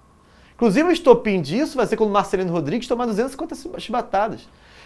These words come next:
E como fa-, se fazia a escravidão, não dava sozinho com ele escondido no quadro, chamava todos pra ver, pra, pra servir como exemplo.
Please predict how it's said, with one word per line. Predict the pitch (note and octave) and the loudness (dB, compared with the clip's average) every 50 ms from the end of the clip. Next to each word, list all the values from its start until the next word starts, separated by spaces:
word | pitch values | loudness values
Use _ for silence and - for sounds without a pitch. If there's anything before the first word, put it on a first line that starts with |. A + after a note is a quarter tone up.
| - - - | -16 -12 -4
E | F3+ | 0
como | - A3 A3+ C#4 C#4 B3+ - - - | 2 4 4 4 2 0 -4 -10 -18
fa-, | - - - - | -6 -2 -2 -2
se | - - G3 | 0 -2 0
fazia | - - G3 F3 G3 - E3 F#3 | 4 8 8 8 8 6 2 0
a | F3 | 0
escravidão, | - - - E3 D3+ D#3 D3 C3+ D3+ F3 A3 C4 D4+ - - - _ _ _ | 0 0 0 0 0 0 0 0 2 2 2 0 -2 -6 -14 -20 _ _ _
não | - C4 D#4+ | -6 0 6
dava | C#4+ C#4 B3 G3+ G#3 | 8 8 8 8 6
sozinho | G3 - G3+ F3+ D3 C3 E3 F3+ E3 | 2 4 4 2 4 2 -2 -2 0
com | F3 | 0
ele | F3 E3 | 0 0
escondido | D3 - F3 D#3+ C#3+ D#3 | -2 -2 -6 -6 -4 -4
no | D#3 D#3 | -6 -4
quadro, | D3+ - D3+ C#3 B2 A2 | -2 0 2 2 0 -2
chamava | - - D#3 D3 E3 F#3+ G3 F#3+ | -6 -6 -2 0 0 2 2 0
todos | F#3+ - - G3 F#3+ A3 A3 A3 | -2 0 2 4 4 4 2 0
pra | - A3 A3 G#3+ E3+ | -4 -4 -2 -2 -2
ver, | C#3 C3+ D#3 F3 G#3+ A#3+ - - - - _ _ _ _ _ _ _ _ _ _ _ _ _ - | -2 0 0 0 0 -2 -6 -12 -20 -20 _ _ _ _ _ _ _ _ _ _ _ _ _ -6
pra, | - F3+ E3 E3 | -4 -4 -4 -4
pra | - - E3+ E3 | -4 -4 -4 -2
servir | E3 - E3+ F3 G3 | -2 -2 -2 -2 -4
como | - G3 A#3+ | -4 -4 -6
exemplo. | C4 A3 F#3 G3+ A3 A3+ - - | -6 -4 -6 -6 -6 -8 -10 -16